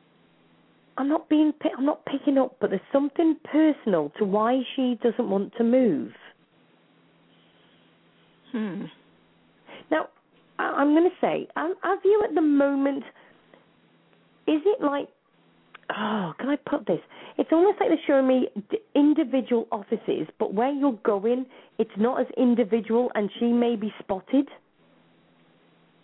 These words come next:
Speaker 2: I don't know.
Speaker 1: I, I think that's symbolic. It's almost like when you're going to the bigger, when you're going to the bigger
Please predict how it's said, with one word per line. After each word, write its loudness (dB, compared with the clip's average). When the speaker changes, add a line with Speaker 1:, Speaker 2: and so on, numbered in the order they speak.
Speaker 2:
I -8
don't -10
know. -10
Speaker 1:
I, 0
I 0
think 0
that's -2
symbolic. 0
It's 0
almost 4
like -2
when -2
you're 2
going 2
to -14
the 2
bigger, -2
when 2
you're 0
going 4
to -8
the -4
bigger 0